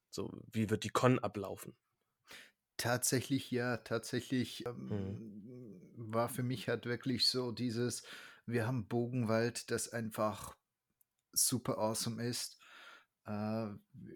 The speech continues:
Speaker 2: wir kannten von Geddes eins die Orga und ich weiß, dass die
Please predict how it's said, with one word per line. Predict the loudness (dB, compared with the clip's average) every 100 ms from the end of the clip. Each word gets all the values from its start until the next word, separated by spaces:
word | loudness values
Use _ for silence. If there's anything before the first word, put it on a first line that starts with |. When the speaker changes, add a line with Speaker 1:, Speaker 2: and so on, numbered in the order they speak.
| -10 -10 -12 -14
Speaker 2:
wir | -14 -14 -8 0 0 2
kannten | 0 0 -2 -4
von | 0 0 2
Geddes | 0 0 -2
eins | 0 0 0 -2
die | -2
Orga | -2 0 0 0
und | 0
ich | -2 2
weiß, | 2 2 0
dass | -2 -4 -2
die | 0 0 0